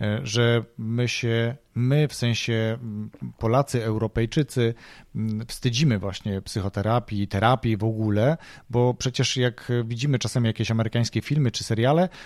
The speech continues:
to tam bardzo otwarcie mówi się, "To jest mój psychara-, psychoterapeuta, to jest mój terapeuta, e, to jest mój prawnik". E, prawnik to akurat tutaj, powiedzmy, że tam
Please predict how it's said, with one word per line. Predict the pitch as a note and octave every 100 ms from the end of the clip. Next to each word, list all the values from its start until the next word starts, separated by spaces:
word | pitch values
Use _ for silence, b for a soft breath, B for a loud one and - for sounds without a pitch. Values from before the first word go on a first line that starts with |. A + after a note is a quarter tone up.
| -
to | F#3
tam | F#3+ F3
bardzo | F3+ E3 F3+
otwarcie | D3+ - D#3+ E3+ B2
mówi | A2+ G#2
się, | - A2
"To | A2+
jest | G2+
mój | A2+
psychara-, | - A2+ G#2 G#2+ A2 A#2+
psychoterapeuta, | - A2 G#2 G#2 G2+ B2+ E3 A#2+
to | A2
jest | G2
mój | A2
terapeuta, | G#2 G#2 - C3+ D#3 D3 C3+ B B B
e, | A#2+
to | A2+
jest | A2
mój | A2 G#2+
prawnik". | - B2 C#3+ D3 C#3 - B B -
E, | A2+ A2+ C3+ C#3+ B2+ -
prawnik | B2+ A#2 A2
to | A#2
akurat | - A2+ A2
tutaj, | A2+ A2+
powiedzmy, | A#2 A2+ G#2
że | G#2+
tam | A2+ G#2+